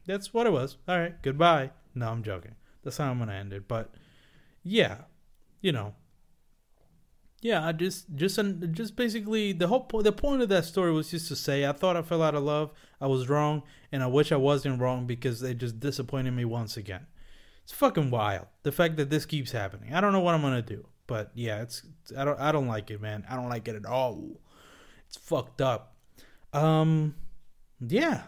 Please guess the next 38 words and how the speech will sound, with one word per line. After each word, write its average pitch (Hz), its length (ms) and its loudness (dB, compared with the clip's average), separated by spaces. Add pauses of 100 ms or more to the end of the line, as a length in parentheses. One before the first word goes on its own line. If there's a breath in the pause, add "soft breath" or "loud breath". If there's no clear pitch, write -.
(220)
that's 170 360 -2
it 220 280 2
for 185 300 2
this 196 400 4
episode 196 440 2
of, 185 200 2
uh, 185 240 4
Bonus 170 340 2
Opinions. 202 460 0
About 196 260 2
twenty 247 280 0
minutes, 107 360 -4
I 101 60 -4
think. 190 460 -2 (440 soft breath)
Maybe 135 200 0
a 135 40 2
little 127 240 0
less, 156 480 2 (240)
about 135 180 -2
a 131 40 -2
minute 139 300 0
less. 160 300 2
Fuck 120 400 -6
it, 101 160 -10
you 113 80 -6
know 117 100 -4
what 120 60 -4
I 120 40 -4
mean? 165 440 -4
Content, 170 540 -2
uh, 135 100 -4
what 185 300 0
was 190 180 -2
the 196 100 -4
saying? 196 420 -2 (520 loud breath)
Quality 190 600 4
over 151 300 2
quantity. 160 720 0